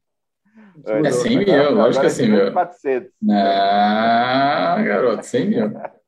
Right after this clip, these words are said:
Speaker 2: <laughs> Evandro Mizobuchi tá com a gente também. O professor Tianes, bom dia, sucesso. Antônio Moimas. O Antônio Mota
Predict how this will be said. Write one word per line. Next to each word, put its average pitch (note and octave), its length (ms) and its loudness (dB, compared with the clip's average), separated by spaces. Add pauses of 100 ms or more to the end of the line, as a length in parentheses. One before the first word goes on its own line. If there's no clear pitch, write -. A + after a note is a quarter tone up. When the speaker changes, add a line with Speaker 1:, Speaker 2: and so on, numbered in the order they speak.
(240)
Speaker 2:
<laughs> A#3 520 -20
Evandro C3+ 400 -6
Mizobuchi B2 440 -6
tá A#2+ 120 -8
com A2+ 100 -8
a G#2 60 -4
gente A2 200 -12
também. A2 420 -8
O G2+ 60 -12
professor G3 600 -8
Tianes, D3+ 500 -8
bom A2+ 180 -14
dia, A#2 140 -18
sucesso. A2 600 -10
Antônio G#2 280 -10
Moimas. F#2+ 560 -14 (380)
O B2+ 80 -14
Antônio B2+ 300 -10
Mota A#2 500 -6